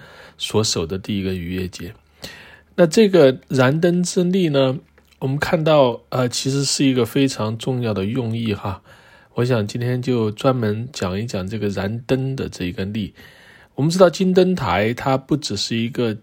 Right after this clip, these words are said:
装饰品哈，它是要在七盏灯上面，是要在灯台的前面发光。那这个点灯不只是一个礼仪而已，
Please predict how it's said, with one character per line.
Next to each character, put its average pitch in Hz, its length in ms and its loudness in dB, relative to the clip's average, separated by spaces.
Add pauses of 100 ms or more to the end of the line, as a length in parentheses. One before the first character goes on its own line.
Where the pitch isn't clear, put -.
装 156 300 2
饰 151 300 0
品 - 280 -8
哈， 98 220 -10 (300)
它 - 180 4
是 175 200 4
要 165 160 8
在 156 340 4 (540)
七 - 260 2
盏 117 300 4
灯 131 200 0
上 135 300 -2
面， 101 300 -4 (460)
是 - 220 -4
要 113 160 2
在 113 200 -2
灯 147 320 0
台 110 180 -6
的 104 140 -2
前 - 360 -4
面 117 360 -2
发 113 320 -4
光。 120 420 -4 (680)
那 196 120 8
这 196 100 2
个 196 80 10
点 120 380 4
灯 151 260 2
不 165 140 0
只 123 200 -2
是 123 200 -2
一 123 60 -2
个 127 120 -2
礼 98 400 -4
仪 113 80 -2
而 101 180 0
已， 92 220 -10